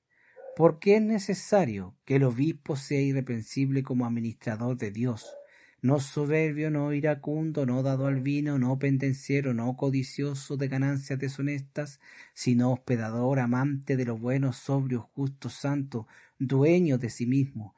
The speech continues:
retenedor de la palabra, fiel tal como ha sido enseñada, para que también pueda exhortar con la enseñanza y convencer a los que contradicen. Y en Primera de Timoteo tres uno lo dice también,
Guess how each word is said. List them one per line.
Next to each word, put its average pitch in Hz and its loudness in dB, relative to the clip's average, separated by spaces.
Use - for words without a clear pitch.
retenedor 127 0
de 147 0
la 131 -2
palabra, 123 -4
fiel 127 -4
tal 127 -4
como 117 -2
ha 107 -6
sido 127 -4
enseñada, 123 -4
para 143 4
que 143 0
también 156 -2
pueda 175 -2
exhortar 160 -6
con 147 -2
la 139 2
enseñanza 139 -2
y 143 -4
convencer 123 -2
a 160 0
los 135 -4
que 120 -12
contradicen. 104 -8
Y 127 2
en 117 2
Primera 123 2
de 120 2
Timoteo 117 -2
tres 120 -6
uno 135 0
lo 120 0
dice 139 2
también, 143 -2